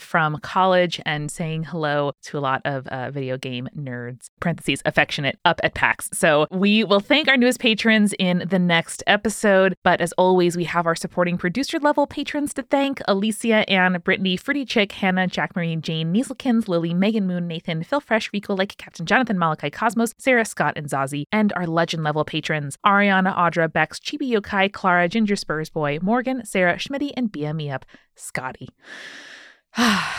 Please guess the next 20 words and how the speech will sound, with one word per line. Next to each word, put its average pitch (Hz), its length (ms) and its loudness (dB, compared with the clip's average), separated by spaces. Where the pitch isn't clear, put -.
What 269 240 4
a 214 60 4
wonderful 208 800 6
mouthful. 165 540 4
Um, 294 320 0
sounds 240 240 2
a 208 40 0
little 202 120 4
bit 180 120 4
odd. 175 280 4
Thank 302 140 2
you 320 60 2
so 277 100 2
much 214 200 4
to 254 80 6
those 247 300 6
patrons 214 460 4
for 202 200 4
supporting 240 500 2
us. 247 200 2